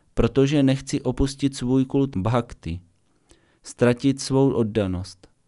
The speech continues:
To nechci. Obávám se, že praktikováním této techniky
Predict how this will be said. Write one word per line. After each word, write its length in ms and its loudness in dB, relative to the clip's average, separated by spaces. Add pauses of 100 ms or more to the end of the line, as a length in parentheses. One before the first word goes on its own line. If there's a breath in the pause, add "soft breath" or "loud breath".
(300)
To 140 4
nechci. 560 -2 (460 soft breath)
Obávám 680 4
se, 340 -6 (260 soft breath)
že 160 0
praktikováním 880 2
této 340 2
techniky 760 -2